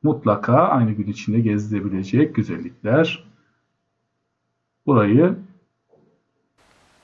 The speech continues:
kazıları devam eden bu bölgeyi mutlaka sizlerin de gezmenizi öneriyoruz ve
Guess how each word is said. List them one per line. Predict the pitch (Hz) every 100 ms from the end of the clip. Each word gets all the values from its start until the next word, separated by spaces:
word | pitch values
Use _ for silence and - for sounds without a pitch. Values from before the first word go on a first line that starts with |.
| _ _ _ _ _ _ _ _
kazıları | 139 120 120 120 113
devam | 117 117 110
eden | 104 104
bu | 101
bölgeyi | 107 101 101 113 175
mutlaka | 147 - 113 147
sizlerin | 139 127 113 113
de | 107
gezmenizi | 101 101 101 98 95 104
öneriyoruz | 107 104 107 107 139 175 - - _ _ -
ve | 113 127